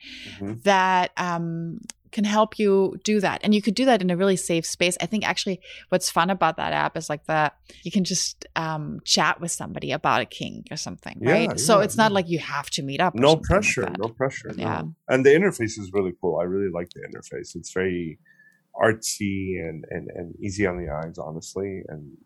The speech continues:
Speaker 1: versus the other jarring dating apps out there. So it's,
Speaker 2: Yeah.
Speaker 1: it
Speaker 2: And I
Speaker 1: helps
Speaker 2: think
Speaker 1: make the experience better.
Speaker 2: Yeah, and I think, like you said, I think that being upfront about, um, your orientation,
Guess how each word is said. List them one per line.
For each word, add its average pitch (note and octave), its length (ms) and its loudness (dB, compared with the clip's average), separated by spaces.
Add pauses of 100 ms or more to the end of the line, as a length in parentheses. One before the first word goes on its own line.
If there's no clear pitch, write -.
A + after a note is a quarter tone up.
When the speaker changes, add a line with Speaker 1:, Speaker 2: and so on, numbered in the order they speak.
(120)
Speaker 1:
versus F2+ 360 -8
the - 160 -6
other D2+ 320 -6
jarring E2+ 640 -8 (140)
dating F2+ 360 -8
apps - 280 -12
out - 140 -10
there. G#2+ 260 -8
So - 220 -14
it's, - 280 -20 (260)
Speaker 2:
Yeah. A3 440 -4 (320)
Speaker 1:
it - 80 -10 (100)
Speaker 2:
And A#3+ 100 4
I - 40 8
Speaker 1:
helps A#3+ 120 2
Speaker 2:
think C#4+ 140 0
Speaker 1:
make F#2 140 -2
the F#2+ 80 -2
experience - 580 -14
better. - 220 -10 (640)
Speaker 2:
Yeah, C5+ 160 -4
and A#3 100 4
I A3+ 80 4
think, A#3 300 2 (520)
like A3 340 0
you A#3+ 60 6
said, G#3+ 320 4
I F#3 100 4
think F#3+ 260 0
that F#3 200 2
being F#3+ 340 2
upfront G#3 1080 0
about, F3+ 760 2 (100)
um, E3+ 260 -2
your E3 180 -2
orientation, F3 1200 -4